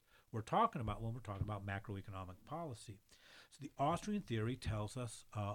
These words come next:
an important recurrent scenario that does give us a cause for the, for the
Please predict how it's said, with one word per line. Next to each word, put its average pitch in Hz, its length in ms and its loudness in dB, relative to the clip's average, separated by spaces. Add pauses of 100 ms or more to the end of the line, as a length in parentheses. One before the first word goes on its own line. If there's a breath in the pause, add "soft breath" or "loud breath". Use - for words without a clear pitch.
an 110 100 2
important 147 760 4
recurrent 160 640 4
scenario 117 640 4
that 101 220 -4
does 120 300 8
give 101 300 2
us 95 240 -4 (260 loud breath)
a 120 40 -6
cause 226 640 8
for - 220 4
the, 107 240 6 (120)
for 120 140 2
the 101 220 2